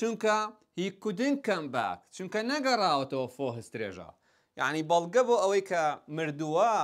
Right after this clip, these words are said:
نەماوە، ئەوەیە کە نەگەڕاوەتەوە بۆ گەنجینەکە. بمایە، ئەگەڕایەوە بۆ گەنجینەکە. ئەمە ئێمە ئەم قسەیەکە. ئەگەر سەیەکی پرسیارە وەزارەکان بکەین، یەکی لە پرسیار،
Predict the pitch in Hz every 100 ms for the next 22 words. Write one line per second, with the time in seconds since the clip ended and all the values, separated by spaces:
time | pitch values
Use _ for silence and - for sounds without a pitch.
0 | 139 _ _ _ - 165 165 165 160 185
1 | 233 208 220 - _ _ _ - - 202
2 | 214 196 202 180 180 180 _ _ 160 220
3 | 233 190 151 139 123 123 110 107 104 110
4 | 143 156 175 165 185 262 285 202 202 247
5 | 233 151 120 104 107 98 95 90 110 127
6 | 160 156 151 156 120 - - 98 85 -
7 | - _ _ _ _ _ _ _ _ _
8 | _ _ _ _ _ _ _ _ _ 143
9 | 151 208 214 208 180 185 165 156 156 147
10 | 185 170 165 147 151 _ _ _ _ _
11 | _ _ _ _ _ _ _ - 156 175
12 | 175 175 175